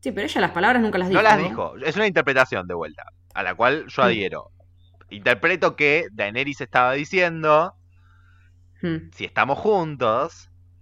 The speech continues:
Speaker 2: a vos te
Speaker 1: Mm.
Speaker 2: aman, podemos hacer algo. Y capaz
Speaker 1: Sí.
Speaker 2: yo no tengo que quemar todo,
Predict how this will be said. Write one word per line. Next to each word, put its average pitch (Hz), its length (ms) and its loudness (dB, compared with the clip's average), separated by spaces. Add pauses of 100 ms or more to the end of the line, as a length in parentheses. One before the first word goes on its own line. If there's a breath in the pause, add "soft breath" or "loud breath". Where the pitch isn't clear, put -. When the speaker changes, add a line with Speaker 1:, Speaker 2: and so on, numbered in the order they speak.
(560)
Speaker 2:
a 92 140 -4
vos 95 200 -6
te 165 140 4
Speaker 1:
Mm. 165 40 10
Speaker 2:
aman, 156 540 4 (580)
podemos 151 400 0
hacer 123 280 -4
algo. 82 440 -2 (720 soft breath)
Y 135 220 -12
capaz 165 580 6
Speaker 1:
Sí. 160 100 -2
Speaker 2:
yo 160 100 0
no 151 140 -2
tengo 156 360 -2
que 120 140 -8
quemar 120 440 -2 (100)
todo, 110 460 0